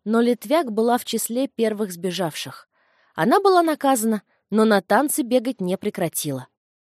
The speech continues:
Плохому примеру последовали другие.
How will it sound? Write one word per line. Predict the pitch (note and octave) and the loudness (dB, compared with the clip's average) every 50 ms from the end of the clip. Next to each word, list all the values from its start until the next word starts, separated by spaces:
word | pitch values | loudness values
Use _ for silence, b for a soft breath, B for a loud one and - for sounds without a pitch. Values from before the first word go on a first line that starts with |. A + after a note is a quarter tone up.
| _ _ _ _ _ | _ _ _ _ _
Плохому | - G#3+ G#3+ G#3 - - C4 F4 G4+ G4 | 4 4 4 4 4 4 2 2 2 2
примеру | E4+ - E4 D#4 D4+ D#4 D#4 D4+ D4+ | 0 2 2 2 2 2 2 2 2
последовали | - - F#3+ E3+ - F3 E3 F3+ G3+ A3 A3+ A3 A#3+ A#3 A3 | 2 0 -2 -2 -2 -2 -2 -2 -2 -2 -2 -2 -2 -2 -2
другие. | F#3+ G#3 A3 F#3+ D#3 D3 C#3 C#3 C#3 B2 - | -4 -4 -6 -6 -8 -10 -10 -8 -8 -10 -12